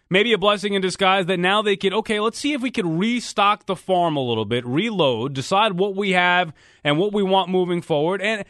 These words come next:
and look, in a case where, all right, Granderson, you know he's not gonna be a part of the team next year, right? So you trade him off if you could get anything of value for him. And thank goodness he's starting to take off at the right time where he's gonna increase whatever value he has. Even Jay Bruce.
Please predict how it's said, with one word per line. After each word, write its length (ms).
and 120
look, 160
in 80
a 60
case 360
where, 360
all 100
right, 120
Granderson, 460
you 80
know 100
he's 100
not 120
gonna 100
be 80
a 60
part 160
of 80
the 40
team 200
next 200
year, 160
right? 280
So 80
you 120
trade 260
him 120
off 160
if 80
you 80
could 120
get 200
anything 480
of 80
value 340
for 200
him. 80
And 80
thank 240
goodness 320
he's 140
starting 260
to 60
take 300
off 440
at 160
the 80
right 240
time 300
where 160
he's 100
gonna 240
increase 420
whatever 300
value 340
he 80
has. 220
Even 240
Jay 160
Bruce. 400